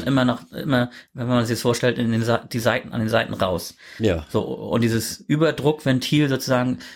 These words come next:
Speaker 1: ist ja erst dann angesprungen, wenn, wenn die Grenze in irgend-, irgendein Schwellwert er-, erreicht ist,
Speaker 2: Wenn
Speaker 1: der auch die,
Speaker 2: eben,
Speaker 1: äh,
Speaker 2: ja.
Speaker 1: f-, für den Audiobereich jetzt nicht mehr interessant ist und dann
Speaker 2: Ja.
Speaker 1: weg. Ich habe nämlich letztens,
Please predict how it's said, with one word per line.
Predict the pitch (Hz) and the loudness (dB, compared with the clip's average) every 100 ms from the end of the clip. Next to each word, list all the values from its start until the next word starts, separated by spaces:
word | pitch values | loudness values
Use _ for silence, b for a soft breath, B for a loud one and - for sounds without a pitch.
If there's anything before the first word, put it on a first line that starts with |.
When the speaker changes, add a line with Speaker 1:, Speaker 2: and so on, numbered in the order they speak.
| B | B
Speaker 1:
ist | - 127 | -2 -2
ja | 131 | 0
erst | 123 - | -2 -2
dann | 123 135 | -2 0
angesprungen, | 131 127 - 123 120 127 | 0 0 0 0 2 2
wenn, | 120 117 117 B B B B B B | 0 0 -4 B B B B B B
wenn | - 117 | -2 0
die | 113 | 0
Grenze | 107 117 123 120 | 0 0 0 -2
in | 113 110 | -2 -2
irgend-, | 113 117 113 | 0 0 2
irgendein | 127 127 123 113 | 2 2 0 0
Schwellwert | 110 120 113 110 | 0 0 0 0
er-, | - - | -2 -8
erreicht | - 107 107 107 135 | -2 -2 0 0 -2
ist, | 139 | 2
Speaker 2:
Wenn | 151 | 2
Speaker 1:
der | 131 | 4
auch | 117 | 4
die, | 107 | 2
Speaker 2:
eben, | 110 127 | 2 0
Speaker 1:
äh, | 135 | 0
Speaker 2:
ja. | 131 | -2
Speaker 1:
f-, | 131 - | -4 -2
für | 123 | 0
den | |
Audiobereich | 117 143 147 131 127 127 | 2 2 2 2 0 0
jetzt | 120 | -2
nicht | 127 135 | 0 2
mehr | 139 | 0
interessant | 131 135 - 123 | 0 -4 -2 -2
ist | 117 - B | -2 -6 B
und | 123 117 | -2 0
dann | 113 110 - - - - - | 0 -2 -8 -16 -12 -12 -8
Speaker 2:
Ja. | 92 85 - _ _ | -6 -6 -8 _ _
Speaker 1:
weg. | 117 90 - _ B B B B B B B _ - | -2 -2 -4 _ B B B B B B B _ -6
Ich | - | 2
habe | 120 | 4
nämlich | 110 | 6
letztens, | 131 - 127 - - | 4 4 2 4 2